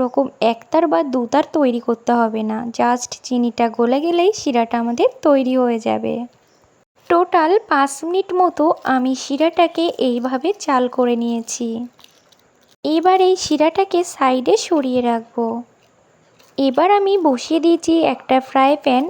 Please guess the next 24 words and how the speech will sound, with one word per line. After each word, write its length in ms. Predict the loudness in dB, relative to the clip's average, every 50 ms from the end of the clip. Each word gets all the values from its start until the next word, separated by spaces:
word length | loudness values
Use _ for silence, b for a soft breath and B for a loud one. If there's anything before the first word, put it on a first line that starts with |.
| -6 _ -4 -2 -2
এবার 220 | 2 2 2 4 4 4
এই 80 | 4 2 0 -2
ফ্রাই 220 | -2 0 0 0 -2
প্যানের 280 | -2 -2 -2 -2 0 0 -2
মধ্যে 260 | -2 -2 -2 -2 -4 -2 -4
দিয়ে 180 | -4 -4 -4
দিচ্ছি 360 | -4 -4 -6 -6 -8 -10 -8 -8 -6 -2 -2 -2 -2
এক 80 | -2 -4 -2
কাপ 180 | -2 -2 0 0 0
মতো 220 | -2 0 0 -2 -2 -2 -2 -6 -4
সুজি। 460 | -4 -2 -2 -2 -4 -4 -6 -4 -4 -6 -10 -12 _ _ _ _ _ _ _ _ _ _ -10 -6
আপনাদের 460 | -6 -6 -4 -4 -4 -2 -2 -2 0
কাছে 220 | 0 0 0 0 0 0 0
যদি 200 | 0 0 -2 -4 -4 -2 -4 -2
এই 80 | -2 -2 -4
রকম 220 | -4 -6 -6 -8 -6 -6
কোনো 160 | -6 -4 -4 -6 -6 -4
কাপ 180 | -4 -4 -4 -4 -6
না 120 | -8 -8 -6 -6
থাকে, 200 | -6 -6 -4 -6 -6 -6 -4
সেক্ষেত্রে 480 | -4 -4 -4 -2 -4 -8 -8 _ -2 -2 -2
আপনারা 280 | -2 -2 -4 -2 -2 -4 -4 -4
চায়ের 320 | -6 -6 -4 -4 -6 -6 -6
কাপ 140 | -6 -6